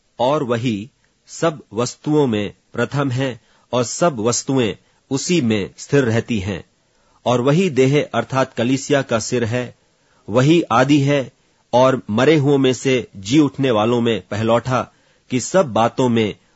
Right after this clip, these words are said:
वही प्रधान ठहरे। क्योंकि पिता की प्रसन्नता इसी में है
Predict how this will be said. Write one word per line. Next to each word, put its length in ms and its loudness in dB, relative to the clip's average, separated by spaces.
वही 320 2
प्रधान 480 -4
ठहरे। 400 -6
क्योंकि 300 -2
पिता 360 -2
की 160 -4
प्रसन्नता 680 -4
इसी 280 -4
में 160 0
है 300 -6